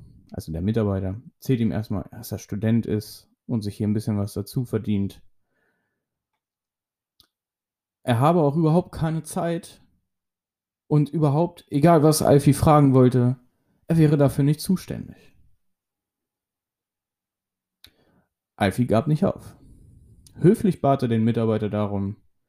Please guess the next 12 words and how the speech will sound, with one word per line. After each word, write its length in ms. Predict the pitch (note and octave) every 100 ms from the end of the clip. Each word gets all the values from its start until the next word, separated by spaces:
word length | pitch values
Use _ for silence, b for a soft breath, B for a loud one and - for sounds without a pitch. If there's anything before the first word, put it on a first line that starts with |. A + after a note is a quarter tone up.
| _ _ _ _ _ _ _ _ _ _ -
ihm 200 | A#2+ G#2+
doch 140 | F#2+
blit-, 340 | - A#2+ - _
doch 280 | - F2+ -
bitte 460 | B2+ C3 B2 C3 - _ _ _ _ _ _ _ _ _ _ -
die 100 | G#2
Abteilung 480 | - - A2 B2 B2+
mit 100 | B2
den 120 | C3+
Adaptern 420 | C#3 F#3 - C#3+
zu 120 | A#2 -
zeigen. 400 | - - -